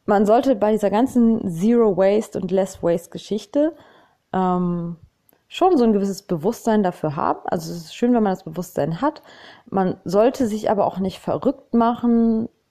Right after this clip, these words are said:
und, äh, versuchen, auf Krampf alles hinzukriegen, weil irgendwer auf Instagram das so schön hinkriegt und immer schöne Bilder postet, sondern einfach sich bewusst machen, okay, was geht jetzt gerade für mich, was geht nicht,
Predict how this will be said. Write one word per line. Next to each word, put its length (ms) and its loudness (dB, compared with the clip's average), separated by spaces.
und, 540 -2
äh, 400 2
versuchen, 720 -2
auf 240 -4
Krampf 380 -2
alles 320 0
hinzukriegen, 720 0
weil 320 4
irgendwer 520 2
auf 120 -6
Instagram 580 0
das 180 -2
so 100 -2
schön 340 -2
hinkriegt 420 -2
und 120 -8
immer 160 -4
schöne 240 -4
Bilder 260 2
postet, 540 -2
sondern 400 2
einfach 720 0
sich 260 -4
bewusst 360 -4
machen, 440 0
okay, 480 -2
was 380 -6
geht 300 -2
jetzt 200 -4
gerade 300 0
für 140 -6
mich, 240 0
was 180 -4
geht 240 -6
nicht, 400 2